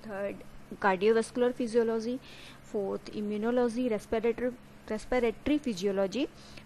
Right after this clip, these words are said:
renal physiology और पैथोफिजियोलॉजी। अब हम इसके बारे में एक एक करके study करेंगे। Neurophysiology। Neurophysiology is a branch of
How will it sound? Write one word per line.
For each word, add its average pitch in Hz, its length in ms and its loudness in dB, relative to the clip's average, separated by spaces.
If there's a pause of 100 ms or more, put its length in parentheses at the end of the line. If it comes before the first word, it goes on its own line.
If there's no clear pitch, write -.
renal 220 380 2
physiology 196 640 0
और 294 60 4
पैथोफिजियोलॉजी। 196 1040 -2 (680)
अब 208 100 4
हम 208 140 4
इसके 202 200 2
बारे 202 220 4
में 269 120 6
एक - 160 4
एक 202 80 4
करके - 260 0
study 190 320 0
करेंगे। 196 440 2 (3500)
Neurophysiology। 202 1000 12 (140)
Neurophysiology 220 960 6 (680)
is 262 280 2 (120)
a 208 200 4 (200)
branch 226 540 4
of 208 280 6